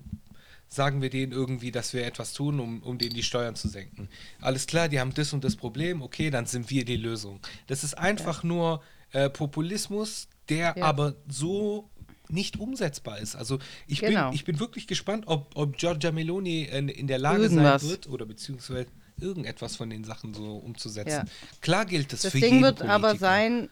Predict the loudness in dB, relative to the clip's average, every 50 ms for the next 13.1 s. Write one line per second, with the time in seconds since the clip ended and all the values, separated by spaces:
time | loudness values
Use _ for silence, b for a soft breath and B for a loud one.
0 | -10 -6 -4 -4 -2 0 0 0 0 2 4 4 6 4 4 2 0 0 0 0
1 | 2 0 0 2 2 4 6 6 6 4 4 4 6 6 8 6 6 2 -4 2
2 | 4 4 6 6 6 6 6 4 4 2 -2 -2 -2 2 2 2 2 2 4 4
3 | 4 4 4 4 4 4 2 0 _ _ _ _ -20 -20 -12 -2 4 4 4 4
4 | 6 4 4 6 6 6 6 4 2 2 0 -2 -2 -2 -2 -4 -8 _ _ _
5 | _ b b b b b b -4 -2 0 2 2 2 2 2 -4 -4 -2 -2 -2
6 | -2 -4 -6 -12 -12 -10 -8 -4 2 4 6 6 8 12 12 12 12 12 12 8
7 | 6 6 6 4 6 10 10 10 10 10 10 12 12 12 10 8 6 6 6 8
8 | 8 6 6 6 6 4 4 4 0 -2 0 2 4 4 6 8 8 10 10 10
9 | 8 6 6 6 6 6 4 2 0 2 4 4 4 4 4 4 4 4 4 4
10 | 2 0 -4 B B B B B B B B B B 8 10 10 8 6 4 2
11 | 2 4 4 4 4 4 0 -4 -4 -4 -4 -4 2 6 8 8 8 8 8 8
12 | 4 6 8 6 6 6 6 4 4 2 2 2 2 2 0 0 -4 -4 -4 -4
13 | -6 -8